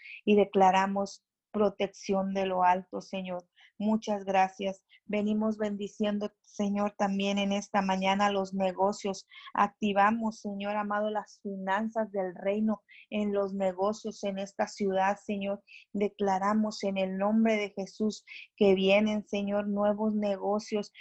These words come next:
que aún aunque veamos la situación diferente,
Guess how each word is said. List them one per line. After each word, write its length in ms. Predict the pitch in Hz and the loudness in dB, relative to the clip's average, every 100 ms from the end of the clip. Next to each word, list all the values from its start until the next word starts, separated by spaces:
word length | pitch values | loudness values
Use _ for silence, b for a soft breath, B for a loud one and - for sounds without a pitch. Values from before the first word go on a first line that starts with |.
| B - | B 0
que 140 | 220 | 4
aún 380 | 196 196 226 247 | 6 6 2 0
aunque 320 | 226 220 208 | 0 -2 -2
veamos 500 | 202 196 202 220 226 | 2 2 2 0 0
la 140 | 220 | -4
situación 680 | - 208 - 190 - 214 214 | -6 -10 -10 -10 -8 -6 -4
diferente, 720 | 214 208 202 202 214 220 202 | -4 -2 -2 0 0 -2 -6